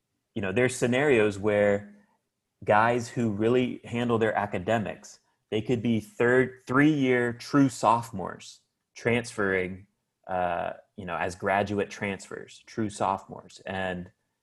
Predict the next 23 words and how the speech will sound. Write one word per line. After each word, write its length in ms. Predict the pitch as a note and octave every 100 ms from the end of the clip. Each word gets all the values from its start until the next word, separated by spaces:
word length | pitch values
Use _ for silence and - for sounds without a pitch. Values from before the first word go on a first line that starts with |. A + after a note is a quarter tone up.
| _ _
you 120 | A2
know, 160 | F#2+ D#2+ -
I 100 | G2
just 260 | A2+ B2 A#2+
think 220 | B2+ A2
in 160 | G#2+ G2+
general, 420 | G#2+ A2 A#2 A2+
there's 220 | G#2 G2+
gonna 220 | G#2 G#2+
be 160 | G2+ G#2
a 60 | G2+
chance 420 | - G2+ G2 -
that 160 | F#2+
the 80 | G2
transfer 480 | F2+ - G2+ G2 G2+
portal 340 | - G2+ G2
becomes 420 | F#2+ F#2+ G2 F#2+ -
even 260 | G#2+ G#2 G2+
more 300 | A2+ C#3 B2+
of 100 | F#2+
a 80 |
thing 460 | F2 F#2 F2 E2+ G2+ _ _ _ -
because, 600 | G2 - G2+ F#2+ F#2 -